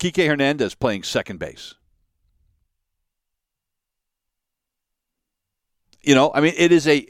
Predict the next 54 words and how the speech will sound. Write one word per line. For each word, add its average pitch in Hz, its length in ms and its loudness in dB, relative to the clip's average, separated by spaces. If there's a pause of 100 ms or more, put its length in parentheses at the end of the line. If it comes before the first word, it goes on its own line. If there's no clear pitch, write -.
a, 123 140 2 (160)
a 110 160 0
fair - 540 0
question. - 500 0 (200)
You 127 140 -4
know, 127 160 -4
if 127 200 -2
you're 160 200 0
Alex 208 340 -2
Cora, 202 360 0
you've 165 280 -8
got 196 280 -2
to 175 80 -2
look 180 240 -2
at - 100 -4
this - 300 -4 (160)
at 147 180 0
this 202 180 -2
point 220 420 -4
now. 135 320 -2 (300)
You 143 120 -2
know, 151 80 0
you 160 140 -2
might 214 180 0
want 196 180 0
to 180 80 -2
be 160 160 -8
putting 185 320 -2
out, 160 160 -2
"Okay, 127 300 -2
I 131 100 0
gotta 165 180 -2
figure 165 300 -2
out 151 140 0
my 127 120 -2
best 143 360 -4
order 127 220 -2
here, 107 120 -2
my 101 160 -4
best 127 240 -4
batting 117 260 -2
order. 101 160 -4
I 95 60 -2
gotta 139 180 -2
figure 139 280 -2
out 110 120 -2
where 127 220 2
the 120 80 -6
runs 117 340 -4
are 110 80 -8
going 110 280 -4
to 92 60 -10
come 101 220 -4
from." - 300 -14